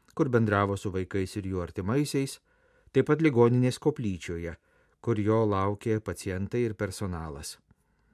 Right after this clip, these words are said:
Kardinolas sakė, kad gydymo procese kartu su gydytojų profesionalumu labai svarbi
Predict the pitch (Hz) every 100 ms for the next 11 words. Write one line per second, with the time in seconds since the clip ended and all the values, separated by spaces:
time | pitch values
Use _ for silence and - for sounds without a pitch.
0 | _ _ _ - 107 113 107 95 90 107
1 | 107 113 123 104 90 90 123 123 123 110
2 | 92 87 - 82 - 120 123 _ _ _
3 | _ _ _ - 104 - 123 120 - 113
4 | 110 95 107 110 104 - 98 98 90 101
5 | 95 95 - 92 92 95 104 143 135 104
6 | 98 - 95 92 120